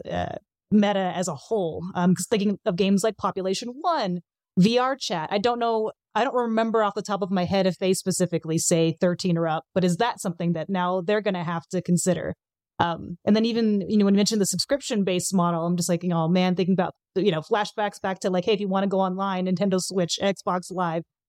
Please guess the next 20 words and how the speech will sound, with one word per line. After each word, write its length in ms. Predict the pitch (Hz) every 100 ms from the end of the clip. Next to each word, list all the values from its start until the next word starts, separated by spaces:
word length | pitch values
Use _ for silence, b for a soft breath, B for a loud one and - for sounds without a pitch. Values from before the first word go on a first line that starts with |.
| _
all 220 | - 214 208
that." 240 | 185 160
But 100 | 185
then, 240 | 196 190 - _ _ _ _ _ -
ha-, 180 | - 220
like, 280 | 226 202 - - _ _ - -
all 200 | 247 254
of 80 |
these 160 | 220 196
games 320 | 208 240 233
that 100 | 196
are 80 | 208
already 260 | 208 220 208
existing 520 | 175 214 - 190 180
are 100 | 170
just, 240 | 175 - -
are 100 | 196
gonna 200 | 202 202
have 240 | 170 202 -
to 280 | 202 180